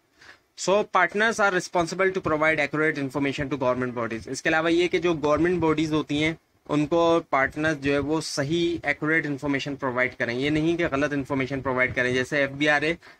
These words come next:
इस तरह की जितनी भी गवर्नमेंट बॉडीज हैं तो पार्टनर्स जो है वो इस बात के रिस्पॉन्सिबल है कि उनको एक्यूरेट इन्फॉर्मेशन जो है वो प्रोवाइड करें।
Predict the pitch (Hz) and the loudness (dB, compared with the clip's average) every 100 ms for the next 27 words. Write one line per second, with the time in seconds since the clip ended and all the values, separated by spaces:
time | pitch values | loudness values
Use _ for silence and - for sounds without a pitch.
0 | _ - - 170 175 180 175 185 190 170 | _ -8 -2 0 2 2 0 2 2 2
1 | 156 175 170 151 156 165 165 160 147 135 | 2 2 2 0 0 -2 -2 -2 -2 -2
2 | 151 156 143 139 139 143 131 127 - 139 | -2 -4 -2 -4 -2 -6 -4 -4 -2 -6
3 | - 127 123 143 147 147 151 151 135 175 | -4 -6 -6 -4 -2 -2 -2 -4 -2 -4
4 | 185 _ _ 156 151 180 180 165 156 147 | -4 _ _ -2 0 0 2 0 0 -4
5 | 135 151 139 135 147 - 127 123 123 - | -2 -2 0 0 -2 -4 -2 0 0 -2
6 | 110 101 | -6 -6